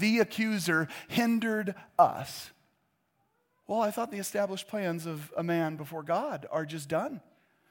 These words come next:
You misread the Proverbs, or somebody taught you wrong. And here's what happens when we misread the Proverbs. We believe a lot of things to be promises, and they're not. And then we're disappointed when they don't come true.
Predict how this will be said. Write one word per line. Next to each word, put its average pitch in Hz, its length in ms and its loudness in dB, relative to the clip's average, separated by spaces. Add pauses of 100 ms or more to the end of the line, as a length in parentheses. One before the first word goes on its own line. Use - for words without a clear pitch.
(520)
You 156 520 -6
misread 165 640 -4
the 127 40 -12
Proverbs, - 600 -8 (240)
or 147 100 -6
somebody 214 360 -2
taught 165 280 -6
you 147 120 -8
wrong. 117 200 -14 (640)
And 175 120 -2
here's 262 180 -2
what 262 140 6
happens 226 420 2
when 170 100 -2
we 165 120 0
misread 151 340 -6
the 127 60 -20
Proverbs. 117 560 -12 (320)
We 208 100 -2
believe 226 280 0
a 214 40 0
lot 202 240 8
of 302 80 6
things 160 280 4
to 147 60 -12
be 160 120 -8
promises, 214 580 -4
and 170 160 -4
they're 143 80 -2
not. 156 360 -10 (840)
And 175 100 2
then 233 120 2
we're 285 80 4
disappointed 220 680 0
when 156 140 -4
they 156 80 0
don't 156 220 -4
come 127 160 -10
true. - 240 -16